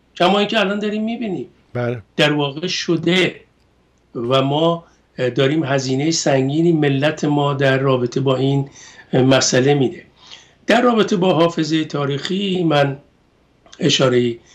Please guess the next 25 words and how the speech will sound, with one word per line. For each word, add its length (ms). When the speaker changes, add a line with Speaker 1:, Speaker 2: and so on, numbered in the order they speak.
Speaker 1:
داشته 320
باشم 360
اگر 300
فرصت 260
Speaker 2:
خواهش 220
Speaker 1:
باشه، 180
Speaker 2:
می‌کنم. 160
Speaker 1:
اجازه 320
Speaker 2:
بله، 80
Speaker 1:
داشته 160
Speaker 2:
بله، 160
خواهش 240
Speaker 1:
باشم. 120
Speaker 2:
می‌کنم. 260
Speaker 1:
اه، 320
واقعیتش 840
این 140
مسئله 440
رو 240
همونطور 320
که 100
شما 320
هم 100
اشاره 300
کردید، 560